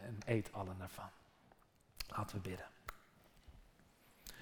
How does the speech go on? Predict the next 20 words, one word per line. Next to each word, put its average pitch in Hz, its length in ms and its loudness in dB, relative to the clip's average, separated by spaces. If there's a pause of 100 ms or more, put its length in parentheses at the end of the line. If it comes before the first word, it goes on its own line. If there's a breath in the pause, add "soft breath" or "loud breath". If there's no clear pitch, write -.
(2250 soft breath)
Heer, 139 220 12
we 131 60 12
willen 127 200 12
u 123 100 12
danken. 127 440 12 (1300 soft breath)
Danken 156 360 12
dat 120 200 10
u 160 200 12
het 120 160 12
brood 131 380 12
bent 120 240 10
uit 110 220 4
de 110 80 2
hemel. 113 400 6 (300)
Het 120 220 8
ware 147 340 12
brood 123 360 8
voor 127 140 6
onze 127 280 8
ziel. 123 380 4